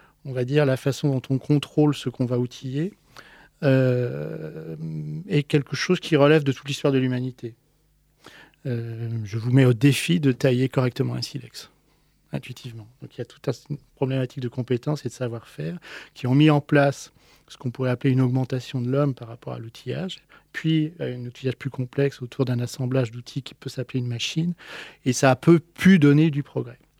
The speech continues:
Ceci dit, le progrès, c'est quelque chose de relatif, puisque, euh,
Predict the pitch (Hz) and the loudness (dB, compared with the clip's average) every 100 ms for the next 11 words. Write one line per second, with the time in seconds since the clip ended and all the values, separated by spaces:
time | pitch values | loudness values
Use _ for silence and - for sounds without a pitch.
0 | _ - - - _ - - 143 - 143 | _ -20 -20 -20 _ -4 2 2 2 2
1 | 185 175 - 143 165 175 131 127 - 160 | 4 4 4 6 6 4 0 -2 -2 2
2 | 127 120 120 - 202 220 - 135 - 143 | 4 2 0 0 2 2 0 -6 -2 0
3 | 135 123 123 131 | 0 0 -6 -10